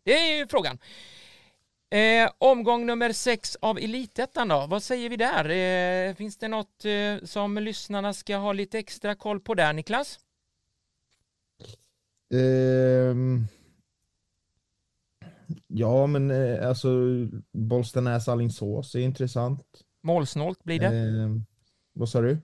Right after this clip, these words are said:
Speaker 1: Målsnålt blir det.
Speaker 2: Det behöver inte bli.
Speaker 1: <laughs> Nej, jag tänker bara på hur mycket mål det har blivit i Alingsås.
Speaker 2: Ja, alltså, det är ju inte, det är ju ingen, det är ju inte så att man spelar att Alingsås ska göra över två komma fem mål.
Speaker 1: <laughs> Nej, precis.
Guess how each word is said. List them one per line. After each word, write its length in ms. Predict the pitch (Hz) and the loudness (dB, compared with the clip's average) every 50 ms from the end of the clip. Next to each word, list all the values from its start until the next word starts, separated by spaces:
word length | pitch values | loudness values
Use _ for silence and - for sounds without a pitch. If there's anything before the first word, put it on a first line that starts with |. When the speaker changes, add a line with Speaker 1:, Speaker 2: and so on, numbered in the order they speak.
| _ | _
Speaker 1:
Målsnålt 680 | _ 151 160 170 160 143 139 - - 143 151 180 185 _ | _ -4 -2 0 0 0 0 -2 -4 -4 -4 -4 -6 _
blir 180 | - 170 160 156 | -6 -4 -2 -2
det. 160 | 160 185 214 - _ _ _ _ _ _ _ _ _ _ _ _ _ _ _ _ _ _ _ _ _ _ _ _ _ _ - | -2 -2 -4 -4 _ _ _ _ _ _ _ _ _ _ _ _ _ _ _ _ _ _ _ _ _ _ _ _ _ _ -6
Speaker 2:
Det 80 | 131 123 | -6 -4
behöver 480 | 110 120 107 101 113 104 117 131 165 | 0 0 0 0 2 0 0 2 4
inte 220 | 170 151 117 117 117 | 4 2 2 2 0
bli. 180 | 107 113 120 | 2 2 4
Speaker 1:
<laughs> 960 | 135 - - 480 539 587 587 523 - 605 494 392 349 240 - - _ - - - | 4 4 6 6 6 6 6 4 2 2 0 -6 -8 -10 -10 -10 _ -8 -2 0
Nej, 80 | 196 | 2
jag 160 | 180 160 - | 2 2 0
tänker 380 | - - - 233 226 160 - 185 | -2 -6 -4 -4 -4 0 0 0
bara 200 | 175 170 165 156 | 2 4 2 2
på 220 | 196 - 175 156 - - - - _ _ _ - | 2 0 -4 -4 -4 -6 -16 -20 _ _ _ -6
hur 200 | 170 160 165 165 | -4 -2 -2 -2
mycket 380 | 160 170 165 160 - - 165 | -2 -2 -4 -4 -4 -4 -4
mål 240 | 165 160 151 143 139 | -2 0 -2 -2 -2
det 220 | 147 151 151 165 147 _ - | -2 -2 -4 -4 -6 _ -10
har 100 | - 156 | -8 -6
blivit 400 | 143 156 139 127 147 165 - - | -4 -4 -4 -4 -6 -8 -6 -4
i 40 | 170 | -4
Alingsås. 280 | 170 165 165 123 120 | -2 0 2 4 6
Speaker 2:
Ja, 240 | 127 131 131 131 131 | 6 6 6 6 6
alltså, 240 | 127 123 117 123 123 127 | 4 2 2 0 0 2
det 120 | 123 123 | 2 2
är 40 | 123 | 4
ju 40 | 123 | 4
inte, 260 | 120 113 - 127 123 113 110 117 117 - 135 135 - - | 2 2 2 2 2 2 2 -2 -4 -4 -8 -10 -10 -12
det 320 | - - - - 107 117 | -14 -12 -6 -2 0 2
är 40 | 120 | 2
ju 80 | 123 123 | 4 4
ingen, 300 | 123 123 127 127 123 131 - _ _ - _ _ - | 2 2 2 2 2 0 -4 _ _ -20 _ _ -2
det 120 | 120 127 | 2 4
är 40 | 131 | 6
ju 120 | 131 131 | 8 8
inte 260 | 131 127 107 - 156 | 6 4 4 2 2
så 220 | 147 - 139 131 123 | 4 6 6 6 6
att 140 | 117 113 - | 4 2 0
man 160 | 120 120 117 | 0 0 0
spelar 320 | - - 127 123 123 123 | 2 4 4 6 6 4
att 100 | 120 113 | 4 4
Alingsås 580 | 123 120 120 117 117 113 - - 139 139 120 - | 2 4 4 4 2 2 2 2 2 2 0 0
ska 140 | - - 120 | 0 0 0
göra 200 | 117 113 110 113 | 2 2 2 2
över 220 | 110 113 113 113 | 0 0 0 -2
två 260 | 107 - - 120 117 113 | -2 -2 -2 -2 -2 -2
komma 320 | - 113 107 117 113 107 | -2 -4 -2 -2 -2 -2
fem 200 | 107 113 117 113 | 0 0 2 4
mål. 80 | - - | 6 6
Speaker 1:
<laughs> 680 | 143 135 - - - - - - 254 220 196 - - | 6 6 4 4 4 2 2 4 4 0 0 0 0
Nej, 240 | 233 - - 233 220 | 0 0 0 -2 -6
precis. 640 | 247 - - 220 220 - - 214 190 120 - - | -4 -4 -4 -4 -4 -4 -4 -4 -4 -4 -4 -10